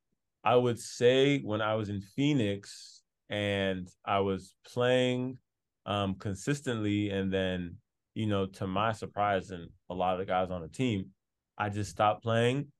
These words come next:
and not having that communication from the coach as to why. And, you know, and going through that,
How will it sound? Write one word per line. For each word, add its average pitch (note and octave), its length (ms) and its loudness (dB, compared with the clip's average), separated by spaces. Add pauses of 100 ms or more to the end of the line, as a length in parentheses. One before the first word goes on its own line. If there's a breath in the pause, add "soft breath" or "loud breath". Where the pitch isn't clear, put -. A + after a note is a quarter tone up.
(200)
and G#2 240 -2
not A2+ 240 4
having A2 380 2
that G2+ 280 0
communication G#2 680 -4
from G2 180 -4
the F#2+ 60 -4
coach G2+ 400 -6
as F2+ 180 -2
to - 140 -10
why. G#2 500 2 (160)
And, F2 180 -8 (560)
you B2 160 4
know, G#2 380 2 (300)
and A2+ 220 0
going C3 300 6
through B2+ 240 -2
that, A2+ 460 4